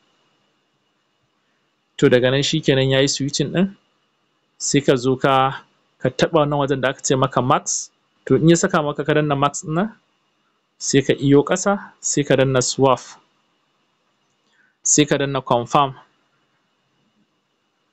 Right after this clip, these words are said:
Ku kalli bidiyon bisa natsuwa, domin duk wanda ya gama kalla ya zo yi ya samu saɓani ko ya kasa yi, ta iya yiwuwa ya je ya min magana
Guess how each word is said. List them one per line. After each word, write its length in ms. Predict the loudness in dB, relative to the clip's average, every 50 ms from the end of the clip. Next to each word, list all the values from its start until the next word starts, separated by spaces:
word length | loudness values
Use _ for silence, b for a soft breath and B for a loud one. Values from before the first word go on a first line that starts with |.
| _ _ _ _ _ _ _ _ _ _ _ _ _ _
Ku 40 | -4 -2
kalli 240 | 0 0 0 0 0
bidiyon 480 | 0 0 -2 2 2 2 2 2 0 -6 -8 _ _ _ _ _ _ -16
bisa 340 | -12 -10 -6 -4 -2 -2 -2
natsuwa, 480 | -4 -4 -2 2 2 2 2 2 -4 -12 _ _ _ _ _ _ _ _ _ _ _ _ -6
domin 380 | -2 0 0 2 2 2 2 4
duk 160 | 4 4 4
wanda 240 | 2 2 4 4 4
ya 80 | 6
gama 240 | 6 4 2 2 0
kalla 440 | -2 -2 -2 0 0 0 0 -2 -4 -10 _ _ _ -8
ya 100 | -6 -6
zo 160 | -2 -2 0
yi 180 | 0 0 0 0
ya 80 | -2
samu 280 | 0 0 -2 -2 -2 -2
saɓani 640 | -2 0 0 0 0 0 0 0 0 0 0 -4 -2
ko 160 | 2 4 4
ya 60 | 4 4
kasa 320 | 2 0 -2 -2 -2 -6
yi, 220 | -6 -6 -8 -12 -14 _ _ _ _ _ _ _ _ _ _ _ _ _ _ _ _ _
ta 160 | 0 0 0 0
iya 160 | -2 -4 -4
yiwuwa 380 | -2 -4 -4 -2 0 0 0
ya 60 | 0 -2
je 160 | -2 -2 -2
ya 80 | -2 -2
min 360 | -2 -4 -4 -4 -6 -6 -6
magana 340 | -4 -4 -2 0 0 2 2